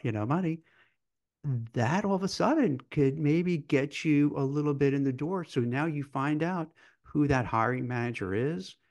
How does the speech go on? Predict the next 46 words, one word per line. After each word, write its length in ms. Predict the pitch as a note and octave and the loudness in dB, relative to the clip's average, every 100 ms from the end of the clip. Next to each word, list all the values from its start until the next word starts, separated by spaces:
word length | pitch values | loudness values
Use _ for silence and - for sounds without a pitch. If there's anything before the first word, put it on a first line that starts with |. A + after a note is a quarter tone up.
| _ _ _ | _ _ _
you 100 | - | 0
know, 60 | G#2 | 0
who 160 | G#2 B2 | 2 4
that 160 | A2+ | 4
H 220 | G2+ G2 G2+ | 4 0 0
R 140 | G#2 | 0
person 420 | - C#3 C#3 D#3+ | 2 0 0 -2
is, 380 | D#3+ E3 E3+ - _ _ _ | 0 0 -4 -8 _ _ _
who 160 | - A2 | -4 -2
that 180 | G2 E2+ | -2 0
talent 300 | - G#2 G2+ | 2 2 0
acquisition 800 | G2 - F#2 G#2 A#2+ E3 D3+ - | -2 -4 -6 -4 -2 0 0 0
internal 640 | C#3+ B2 C3 D3 D#3 D3+ _ | -6 -2 0 2 0 -2 _
person 340 | - D#3 E3 | -4 -2 0
is, 220 | D#3+ F3 - - - _ | 0 -2 -6 -20 -20 _
and 140 | C#3+ A#2+ | -6 0
then 280 | B2+ B2 - | 2 2 -2
you 180 | - A#2+ | -2 -2
get 180 | A2+ B2 | 0 -2
to 60 | - | -2
hit 140 | C3 | -4
them 180 | A#2+ B2 | -2 -2
up. 240 | G3 - _ _ _ - | -2 -4 _ _ _ -2
And 100 | A#2+ | -2
I 60 | |
think, 220 | G#2+ D3 C3+ | 2 0 0
as 140 | G#2+ | -4
you 80 | A2+ | -4
mentioned, 600 | B2 G3 G#3+ G2+ E2+ - _ _ _ _ _ _ _ | -2 -2 -4 -6 -8 -12 _ _ _ _ _ _ _
you're 220 | C3+ B2+ | 2 2
able 400 | F#3+ D3 D3 C3 | 6 6 6 4
to 160 | B2 C3 | 2 -4
send 260 | - A#2+ | 0 2
out 240 | A2+ G2+ - | 4 2 0
emails, 520 | E3 F#3 D3+ E2+ E2+ | 0 2 2 0 -2
right? 300 | G2+ G#2+ D3+ | -2 -2 -2
Where 280 | C#3 A#2+ G#2+ | -4 -2 0
you 240 | G2+ G#2+ A2+ | -2 -4 -4
could 200 | A2+ A2 | -4 0
use 340 | A#2+ A2+ G#2+ | 0 0 0
your 160 | G#2 G#2 | -2 -2
service, 720 | - C3+ D#3 C3+ G2 - - _ _ | -2 2 2 2 -2 -4 -14 _ _
you 80 | B2 | -2
know, 80 | G#2+ | 0
your 160 | G2 | 0
product 600 | G2+ A#2+ C#3+ D#3 A2 - | -2 0 2 2 0 -2